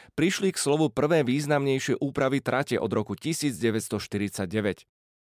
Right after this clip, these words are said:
Najskôr bola medzi rokmi osemdesiatšesť a osemdesiatsedem zľahka upravená šikana Woodcote a vznikol úsek Bridge Corner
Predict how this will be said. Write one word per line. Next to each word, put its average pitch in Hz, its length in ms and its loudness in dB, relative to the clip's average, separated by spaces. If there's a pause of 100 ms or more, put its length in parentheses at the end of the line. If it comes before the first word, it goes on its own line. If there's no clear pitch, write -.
Najskôr 156 400 2
bola 135 240 2
medzi 139 160 2
rokmi 139 320 2
osemdesiatšesť 131 960 -2
a 92 160 0
osemdesiatsedem 127 880 -2
zľahka 117 480 0
upravená 123 560 2
šikana 127 400 0
Woodcote 113 560 -2 (160)
a 110 80 0
vznikol 147 480 0
úsek 143 400 0
Bridge 143 320 0
Corner 143 400 4